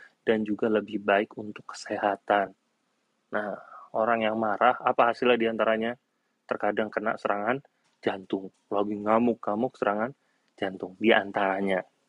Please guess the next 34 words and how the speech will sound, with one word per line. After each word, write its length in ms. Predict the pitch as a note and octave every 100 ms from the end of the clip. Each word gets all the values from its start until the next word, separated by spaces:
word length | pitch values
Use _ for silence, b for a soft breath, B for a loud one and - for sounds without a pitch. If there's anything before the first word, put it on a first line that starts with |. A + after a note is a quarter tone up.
| _ _ _ _ _ _ -
Nah, 200 | - G2+
tentu 300 | - C3 G3
membawa 540 | D#3 A#2+ G#2+ A2 C3 - _ _ -
keburukan 540 | G#2+ A2 A#2 A#2+ G#2 G2
bagi 220 | G#2 A2+
kesehatan 420 | - G2+ G2 G2 -
seseorang. 440 | - - F#2+ F2+ _ _ _ _ _ -
Maka 240 | G2+ A2
ini 160 | G#2+ A2
adalah 240 | G#2 G#2
nasihat 320 | G2 F#2+ A2 G#2
buat 180 | G#2+ -
kita 160 | - G2
semua. 460 | - G#2 G#2 D3 - _ _
Ketika 360 | - - G#2+ G#2+
kita 180 | - -
sedang 300 | G#2+ G2+ G2
marah, 400 | F#2+ G2 C3+ -
maka 200 | G#2+ G#2
lakukan 400 | G#2 G2+ - A2 G2+
tips-tips 440 | G#2+ - C3 - _ B B B B
yang 200 | A#2 G2+
disampaikan 1000 | G2+ A#2 C#3+ - _ _ - G2+ A2 A2+
oleh 160 | G#2 G2+
Nabi 400 | G#2 G#2 A2 - -
Shallallahu 440 | B2+ A2+ G#2+ G2+ G2+
Alaihi 200 | G2 G2
Wasallam. 400 | F#2 - G2 G2+
Semoga 320 | A#2 A#2 A#2+
ini 120 | G#2+
semua 240 | - A2
bermanfaat 600 | G#2 G#2+ G2+ G2 A#2 A2 -
buat 120 | G2+
kita 320 | - - -